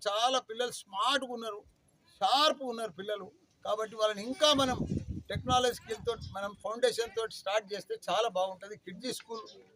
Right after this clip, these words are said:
చాలా పెద్ద స్కూల్ కావాలి, ఇంకా వాళ్ళు పది బ్రాంచ్‌లు పెట్టాలి.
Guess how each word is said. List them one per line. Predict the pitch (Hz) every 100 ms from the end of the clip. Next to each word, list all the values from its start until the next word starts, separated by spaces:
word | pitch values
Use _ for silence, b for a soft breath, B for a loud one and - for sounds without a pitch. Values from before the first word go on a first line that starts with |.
| - 190
చాలా | 208 214
పెద్ద | 196 185 254
స్కూల్ | - 233 208
కావాలి, | 196 196 214 208
ఇంకా | 208 220
వాళ్ళు | 214 214 185 _ _ _ -
పది | 220 254
బ్రాంచ్‌లు | 180 208 254 262 262
పెట్టాలి. | 214 208 208 220